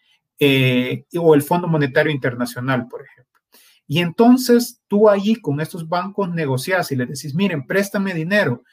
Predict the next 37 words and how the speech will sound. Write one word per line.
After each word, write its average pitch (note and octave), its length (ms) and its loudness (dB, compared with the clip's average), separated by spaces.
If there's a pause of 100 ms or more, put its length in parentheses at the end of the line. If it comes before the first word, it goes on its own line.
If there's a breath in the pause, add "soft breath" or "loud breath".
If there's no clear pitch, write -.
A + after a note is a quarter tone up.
(160)
pero C#3 140 0
ellos D#3 120 0
te D#3+ 80 -4
dicen, E3+ 300 -4
"¿Para B2 240 -2
qué F3 120 0
lo G#3 140 0
vas F#3 140 0
a E3+ 60 -2
utilizar?". D3 720 -4
"Mire, F#3+ 340 -4
esto F#3 260 -4
lo F#3+ 120 -2
voy F3+ 180 -4
a F3+ 80 -2
utilizar F3+ 600 -4
para E3+ 140 0
la D3 100 -2
construcción B2+ 460 -4
de E3 40 -4
un D#3 60 -4
hospital". B2+ 500 -2
"Vaya, B2 240 0
entonces D#3 360 2
en G3 160 2
el D#3 180 -2
contrato C4+ 800 2 (380 loud breath)
vamos G3+ 320 4
a - 120 -2
poner G3+ 420 0
que F3+ 120 -4
ese G#3 200 0
dinero G#3 380 2
solo B3+ 340 4
lo G#3+ 160 4
podés F#3+ 240 -2
utilizar G#3 680 -2